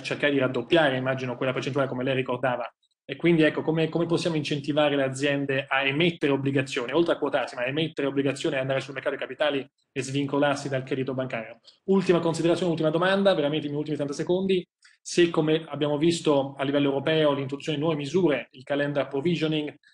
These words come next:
una nuova classificazione dei crediti deteriorati dell'eba, però,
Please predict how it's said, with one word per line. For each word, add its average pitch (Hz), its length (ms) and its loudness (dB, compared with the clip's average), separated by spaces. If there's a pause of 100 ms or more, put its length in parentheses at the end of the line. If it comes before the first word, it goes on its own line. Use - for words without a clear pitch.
(120)
una 131 600 2
nuova 147 220 2
classificazione 143 640 -2
dei 139 100 2
crediti 143 320 -2
deteriorati 139 540 -2
dell'eba, 156 520 2 (680)
però, 160 480 4